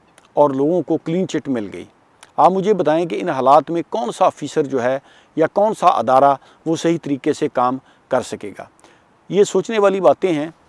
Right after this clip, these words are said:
और लोगों को सोचना चाहिए कि जब पाकिस्तानी अदारे ही, जिन लोगों ने करप्शन ख़त्म करनी है, अगर वो अदारे ही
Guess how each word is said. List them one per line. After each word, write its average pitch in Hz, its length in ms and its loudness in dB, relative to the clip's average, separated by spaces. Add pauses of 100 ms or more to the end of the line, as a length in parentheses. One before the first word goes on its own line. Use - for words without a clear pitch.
(360)
और 170 80 4
लोगों 175 220 4
को 202 140 0
सोचना 202 320 2
चाहिए 175 260 -2
कि 190 120 2
जब 175 220 2 (180)
पाकिस्तानी 180 460 -2 (100)
अदारे 143 360 6
ही, 139 240 -2 (1400)
जिन 185 240 -2
लोगों 175 320 2
ने 156 220 0 (1200)
करप्शन 165 320 2
ख़त्म 190 280 -4
करनी 147 340 2
है, 127 80 -4
अगर 185 260 2
वो 196 160 2
अदारे 139 440 6
ही 143 260 2